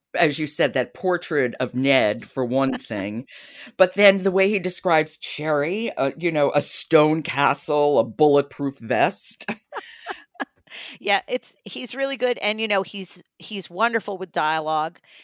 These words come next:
Speaker 2: and dialect and in the writing of it, but also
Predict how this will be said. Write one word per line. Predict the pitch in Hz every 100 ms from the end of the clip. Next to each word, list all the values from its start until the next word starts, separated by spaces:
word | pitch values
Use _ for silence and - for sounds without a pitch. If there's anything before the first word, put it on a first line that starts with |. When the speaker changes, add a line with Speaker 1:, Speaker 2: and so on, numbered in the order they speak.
| _
Speaker 2:
and | 165
dialect | 160 170 165 156 202 - - - - - _
and | 175 170 180 185 185 -
in | - 165
the | 160
writing | 147 156 190 262 302
of | - 233
it, | 285 - _ - _ -
but | 185 165 - _
also | 170 170 - 190 180 175 175